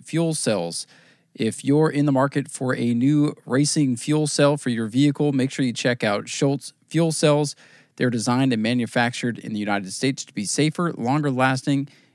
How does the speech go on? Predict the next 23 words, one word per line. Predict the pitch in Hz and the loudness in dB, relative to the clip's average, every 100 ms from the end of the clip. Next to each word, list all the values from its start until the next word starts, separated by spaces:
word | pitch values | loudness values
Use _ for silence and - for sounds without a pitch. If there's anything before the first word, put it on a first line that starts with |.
| - | -8
and | 107 101 98 | -4 -4 -4
they | 95 101 | -4 -4
will | 98 | -4
outperform | - 131 - 139 - 135 127 - - | -2 -2 -2 -6 -2 0 0 -2 2
all | 165 170 | 4 4
other | - 156 156 151 139 | 2 2 2 0 -2
fuel | 147 147 | 0 0
cells | 131 117 104 101 | 2 0 -2 -4
that | 117 | -6
you | 107 | -4
can | 113 | -4
get | 113 - | -4 -6
your | 98 | -4
hands | 120 131 120 98 | 0 0 0 -2
on. | 90 92 90 - - - _ - | -4 -6 -10 -18 -20 -20 _ 0
Also, | 147 147 160 | 2 4 2
they | 131 120 | 2 0
specialize | - 139 139 131 120 113 113 - | 2 0 2 2 2 2 0 -4
in | - 107 104 | -6 -6 -4
their | 101 92 | -4 -4
fuel | - 156 165 | -2 0 2
recovery | 127 135 147 160 165 | 0 0 -2 0 -2
systems. | 160 170 - 180 208 | -2 -4 -2 -2 -4